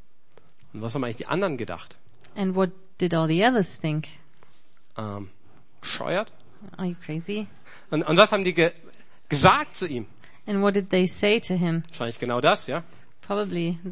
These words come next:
Speaker 2: uh, exactly that.
Speaker 1: Und vielleicht haben auch einige versucht, ihn abzuhalten von dieser verrückten Idee.
Speaker 2: Maybe some try to keep him from doing it.
Speaker 1: Und vielleicht habt ihr es auch schon mal erlebt, wo, wo Leute es gut gemeint haben und, ähm,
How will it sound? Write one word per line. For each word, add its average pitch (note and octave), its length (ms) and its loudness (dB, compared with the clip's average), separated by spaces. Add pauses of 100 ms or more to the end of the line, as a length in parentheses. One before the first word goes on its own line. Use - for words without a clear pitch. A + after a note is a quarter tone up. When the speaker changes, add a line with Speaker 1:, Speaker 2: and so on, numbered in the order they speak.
(100)
Speaker 2:
uh, - 440 -6
exactly F3+ 480 -4
that. F3+ 200 -2 (560)
Speaker 1:
Und D#3+ 260 4
vielleicht F#3+ 300 8
haben G#3+ 100 6
auch G3 80 4
einige F#3 340 4
versucht, F#3+ 340 0
ihn F#3 180 4
abzuhalten A#3 640 4
von E3 80 0
dieser D3+ 120 0
verrückten C#3 380 -2
Idee. A#2 320 -2
Speaker 2:
Maybe G3+ 240 0
some G3 240 0
try F#3+ 300 2
to G3+ 100 0
keep B3+ 300 2
him G3 180 2
from E3+ 220 2
doing G3+ 300 2
it. D#3 120 0 (840)
Speaker 1:
Und A#2 280 -4 (540)
vielleicht B2+ 220 -4
habt C3 140 -6
ihr C3 40 -2
es A#2 80 -4
auch C#3 100 0
schon E3+ 120 -4
mal D3 120 4
erlebt, B2+ 400 0 (360)
wo, A#2 300 -4
wo C#3 100 2
Leute F#3+ 260 8
es - 220 -6
gut A#3 220 -2
gemeint G3+ 460 4
haben G3+ 320 0 (260)
und, D3+ 200 0
ähm, C#3+ 200 2